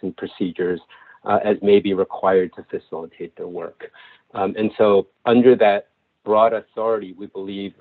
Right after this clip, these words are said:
um, that remote hearings, um, are allowed, um, especially because there are no specific, uh, statutory or regulatory authorities,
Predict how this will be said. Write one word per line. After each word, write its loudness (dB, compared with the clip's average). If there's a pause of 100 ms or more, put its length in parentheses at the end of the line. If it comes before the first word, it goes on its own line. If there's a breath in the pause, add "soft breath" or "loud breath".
um, -8 (140)
that -2
remote 0 (100)
hearings, 2 (520 soft breath)
um, -4
are 6
allowed, -2 (180)
um, -10
especially -4
because -8
there 2
are 2
no 2 (200)
specific, 0 (420 soft breath)
uh, -2 (180)
statutory 2
or -2
regulatory 0
authorities, -4